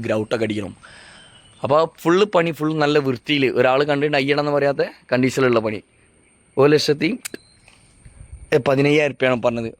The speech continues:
ഞാൻ ഓരോട് പാർട്ടിനും പറഞ്ഞും ചെയ്ത് ഈ പണി ഞാൻ നിങ്ങൾക്ക് ഒരു തൊണ്ണൂറ് ഉറുപ്പികയ്ക്ക് ഞാൻ തീർത്തൊരു പ്രശ്നമില്ല. പക്ഷേ എന്തോ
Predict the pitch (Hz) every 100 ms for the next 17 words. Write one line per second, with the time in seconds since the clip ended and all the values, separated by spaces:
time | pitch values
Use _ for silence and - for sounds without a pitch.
0 | _ 151 170 180 190 175 165 170 185 170
1 | 160 170 160 151 151 - - 156 185 156
2 | 160 165 151 143 151 170 143 143 147 147
3 | 143 143 170 156 147 139 127 120 113 120
4 | 117 120 - 117 110 135 _ _ - 120
5 | 131 127